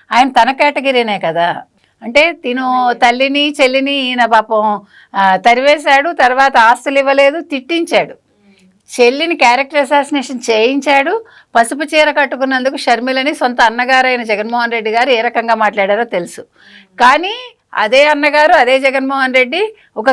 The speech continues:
గవర్నర్ని కలవడానికి వెళ్ళినప్పుడు తన భార్య చేత పసుపు రంగు, తర్వాత ఆరెంజ్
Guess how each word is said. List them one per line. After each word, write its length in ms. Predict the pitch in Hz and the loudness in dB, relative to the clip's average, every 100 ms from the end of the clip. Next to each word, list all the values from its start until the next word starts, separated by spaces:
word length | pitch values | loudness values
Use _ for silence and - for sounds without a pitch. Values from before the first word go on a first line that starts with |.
| 220 | 2
గవర్నర్ని 440 | 226 269 339 339 349 | 4 4 2 0 0
కలవడానికి 460 | 269 269 262 254 240 | 0 2 2 0 -2
వెళ్ళినప్పుడు 360 | 226 226 220 330 330 | -6 -6 -8 -4 -2
తన 100 | 254 196 | 0 2
భార్య 280 | 208 233 277 277 | 4 4 0 -2
చేత 220 | 233 247 349 - _ _ - | -2 -2 -4 -6 _ _ 0
పసుపు 320 | 240 240 294 320 | 0 0 -2 0
రంగు, 280 | 294 294 349 330 - - | 0 -2 -4 -4 -4 -2
తర్వాత 280 | 233 247 247 214 233 | 2 2 4 4 6
ఆరెంజ్ 320 | 262 311 | 4 0